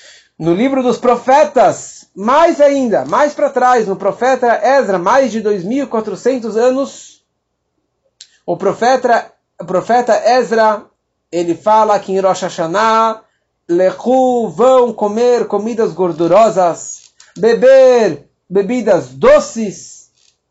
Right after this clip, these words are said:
no dia de Rosh Hashanah, ou seja, isso também já fazia parte da culinária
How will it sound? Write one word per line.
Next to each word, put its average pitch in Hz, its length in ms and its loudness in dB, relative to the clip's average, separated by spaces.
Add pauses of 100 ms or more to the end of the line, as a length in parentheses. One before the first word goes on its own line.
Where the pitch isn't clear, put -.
(880)
no 156 200 -6
dia 196 260 0
de 165 100 -2
Rosh 165 200 -2
Hashanah, 156 520 -4
ou 151 120 -4
seja, 170 640 -2
isso 143 200 -12
também 170 580 -6
já 131 300 -8 (120)
fazia 147 320 -4
parte 170 480 -2
da 156 120 -6
culinária 156 800 -4